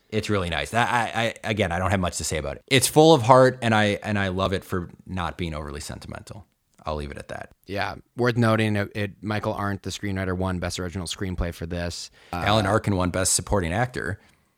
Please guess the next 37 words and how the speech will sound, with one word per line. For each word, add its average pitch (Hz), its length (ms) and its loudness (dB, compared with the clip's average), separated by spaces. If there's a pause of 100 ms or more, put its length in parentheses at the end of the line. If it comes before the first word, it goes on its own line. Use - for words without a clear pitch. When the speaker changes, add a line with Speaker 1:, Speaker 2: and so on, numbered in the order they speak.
(300)
Speaker 2:
Best 92 220 -6
Supporting 107 320 0
Actor. 113 300 0
And 110 140 0
that 131 100 4
was 139 100 4
a 147 60 4
huge 127 260 2
upset 120 340 2
'cause 107 140 -2
Eddie 110 160 0
Murphy 113 380 2
was 101 260 -2
kind 107 180 -4
of 98 40 -4
the 98 80 -4
front 107 260 -2
runner, 101 320 -2
and 95 220 -8
famously, 107 500 -2
Eddie 92 140 -2
Murphy 95 340 -4
left 90 420 -4
after 85 720 -6
it 87 60 -12
was 82 160 -8
awarded 82 400 -6
to 82 160 -4
Alan 123 160 6
Speaker 1:
Ooh, 117 40 6
Speaker 2:
Arkin 87 220 2
Speaker 1:
I 78 80 0
Speaker 2:
and 85 80 -4
Speaker 1:
didn't 90 140 -2
Speaker 2:
left - 0 -
the - 0 -
Speaker 1:
know 80 120 0